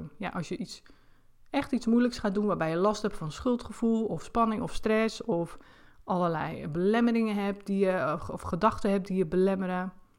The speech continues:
Ook dan is het belangrijk om toch in dat nu te blijven en niet allerlei soort van uitvluchten, technieken te gaan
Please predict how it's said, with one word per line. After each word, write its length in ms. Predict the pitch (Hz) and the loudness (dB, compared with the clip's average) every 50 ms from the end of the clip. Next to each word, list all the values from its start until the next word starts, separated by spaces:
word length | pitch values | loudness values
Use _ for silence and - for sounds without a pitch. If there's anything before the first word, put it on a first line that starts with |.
| _ _ - _ - - _ | _ _ -20 _ -20 -18 _
Ook 200 | - 175 156 139 | -4 -4 -4 -2
dan 200 | - 156 165 180 | -2 -4 -4 -4
is 100 | - 156 | -6 -8
het 140 | - 156 - | -10 -10 -8
belangrijk 460 | - 156 156 156 156 160 160 160 - - | -6 -6 -4 -4 -6 -6 -8 -10 -12 -12
om 240 | - 160 156 143 - - - - - - | -10 -10 -10 -10 -12 -16 -20 -20 -12 0
toch 340 | - 220 208 - - - - | 2 2 2 2 0 -4 -6
in 120 | - 180 175 | -8 -8 -6
dat 160 | 160 135 135 | -6 -6 -4
nu 220 | 147 156 175 180 | -2 0 0 -2
te 120 | - - 151 | -2 -4 -6
blijven 380 | 156 156 147 156 160 - 160 | -6 -4 -4 -6 -6 -8 -8
en 60 | 151 | -6
niet 200 | 170 180 180 - - - | -6 -8 -8 -10 -8 -4
allerlei 460 | 185 180 175 170 165 165 165 165 170 | -2 -2 0 -2 -2 -4 -4 -6 -8
soort 220 | - - 170 - | -10 -12 -14 -16
van 100 | - - - - _ - - | -16 -20 -20 -20 _ 0 2
uitvluchten, 680 | 208 214 220 214 - - 202 196 190 - 196 190 - | 4 4 4 0 -2 -2 -2 -2 -2 -2 -6 -10 -8
technieken 520 | - 180 - - 175 185 220 214 214 214 - | -8 -8 -6 -4 -4 -4 -4 -4 -4 -6 -6
te 80 | 190 | -6
gaan 300 | - - 180 180 180 180 | -6 -6 -6 -8 -8 -10